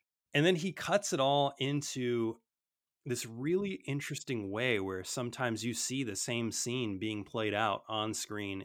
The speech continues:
in three different boxes on your screen from different points of view. It's a really inventive, really interesting documentary, uh, filmed in kind of like a cinema verite style that didn't get a theatrical release 'cause I think it was so out there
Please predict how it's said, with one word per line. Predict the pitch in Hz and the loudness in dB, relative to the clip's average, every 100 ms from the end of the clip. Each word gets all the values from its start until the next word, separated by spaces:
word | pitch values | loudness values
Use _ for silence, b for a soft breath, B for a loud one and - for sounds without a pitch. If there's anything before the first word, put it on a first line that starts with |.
| - | -10
in | 92 | -14
three | - 110 110 | -10 -6 -6
different | 92 110 - 101 95 _ _ _ | -4 -6 -4 -8 -8 _ _ _
boxes | 113 110 - 98 95 | 2 2 -4 -10 -8
on | 101 95 | -8 -6
your | 92 95 | -6 -8
screen | - 104 92 95 | -8 -8 -6 -8
from | - 98 | -10 -10
different | 107 110 104 | -8 -8 -8
points | - 95 - | -10 -10 -12
of | 90 | -6
view. | 135 113 90 - _ _ _ | -4 -2 -4 -12 _ _ _
It's | - 143 | -6 -4
a | |
really | 104 101 151 208 202 - _ _ _ _ _ | -4 -6 -4 -2 -4 -6 _ _ _ _ _
inventive, | 131 117 101 110 123 143 143 104 | -2 0 0 -2 0 -4 -4 -2
really | 120 120 95 | 0 2 0
interesting | 107 - - 101 | -2 -4 -6 -4
documentary, | 101 107 - 92 101 92 87 87 _ _ _ - | 2 0 0 -6 -4 -4 -4 -8 _ _ _ -6
uh, | 90 | -6
filmed | - 107 101 | -4 -4 -2
in | 98 92 | -2 -2
kind | 120 | 0
of | 107 | 0
like | 95 | -2
a | 85 | -4
cinema | - 117 110 95 | -4 -2 -2 -2
verite | 95 104 104 - 95 | 0 0 -2 -6 -8
style | - 90 104 104 87 - - | -6 -2 2 2 0 -6 -4
that | 117 113 - | -2 -2 -2
didn't | 175 160 | -4 -2
get | 120 131 | 0 0
a | |
theatrical | 151 117 104 104 - 98 | 0 0 0 0 -6 -6
release | 92 104 120 - | -4 -2 -4 -4
'cause | - | -8
I | 92 | -8
think | 110 123 | -6 -6
it | |
was | 92 - | -6 -4
so | 110 98 | -4 -4
out | 95 113 131 | 2 2 2
there | 82 80 87 | -4 -12 -14